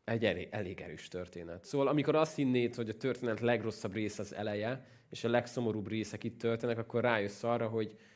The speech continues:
erőszak, hazugságok, és most egy igazi vérfürdő, ami következik.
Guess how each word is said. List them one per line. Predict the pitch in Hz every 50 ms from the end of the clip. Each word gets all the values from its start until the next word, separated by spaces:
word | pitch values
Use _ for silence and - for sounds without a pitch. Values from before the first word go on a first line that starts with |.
| _ _ _ _ _ _ _ _ _ _ _ _ _ _ _ _ _
erőszak, | - 127 139 139 135 117 - - - 107 98 - -
hazugságok, | - - 139 123 107 113 101 - - - 107 95 95 95 101 95 95 - - - - -
és | - 113 107 - -
most | - 123 127 131 127 127 -
egy | - 104 135
igazi | 143 127 120 107 110 110
vérfürdő, | 95 107 95 82 - - - 90 87 85 - 85
ami | 82 80 82
következik. | - - 85 85 82 82 - - 87 - - - - - -